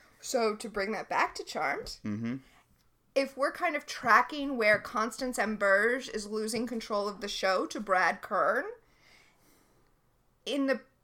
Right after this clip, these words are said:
Speaker 1: previous episodes, we've had Phoebe as the researcher. Like, Phoebe was Watcher Junior. Phoebe was the one who, like, knew the mechanics of how magic worked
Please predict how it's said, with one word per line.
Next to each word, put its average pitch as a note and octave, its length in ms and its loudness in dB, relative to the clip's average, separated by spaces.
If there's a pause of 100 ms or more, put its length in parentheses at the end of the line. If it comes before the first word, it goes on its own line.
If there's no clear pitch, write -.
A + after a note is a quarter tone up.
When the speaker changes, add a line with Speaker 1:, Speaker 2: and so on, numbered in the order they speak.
(120)
Speaker 1:
previous F4 640 0
episodes, G3+ 800 -2
we've C4 180 -4
had C#4 360 2
Phoebe A#3 380 -4
as G#3 200 2
the G#3+ 140 -4
researcher. F3 800 -6
Like, D#3 200 -8 (120)
Phoebe C#4+ 320 -4
was A3 240 -2
Watcher G3+ 360 6
Junior. F3+ 560 -6 (380)
Phoebe D4+ 280 -2
was C#4 200 -2
the C4 80 0
one A#3 260 2
who, B3+ 140 -6
like, G3 440 0 (580)
knew B3 680 -2
the A3+ 80 -2
mechanics A#3+ 760 -4
of A3+ 100 -4
how A3+ 160 0
magic G3+ 480 -2
worked F#3+ 340 2